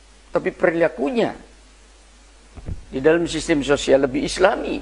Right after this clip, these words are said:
daripada pejabat-pejabat Islam itu sendiri,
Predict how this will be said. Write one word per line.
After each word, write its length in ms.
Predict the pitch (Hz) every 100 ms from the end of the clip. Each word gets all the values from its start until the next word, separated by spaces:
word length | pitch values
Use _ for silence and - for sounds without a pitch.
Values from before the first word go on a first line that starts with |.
| -
daripada 400 | - 143 143 139
pejabat-pejabat 1040 | 131 139 123 123 123 - 117 117 117 - - - - - - - - _ _ _ _ _ _ _ -
Islam 480 | - 147 147 208 220
itu 240 | 185 185
sendiri, 480 | 165 175 - -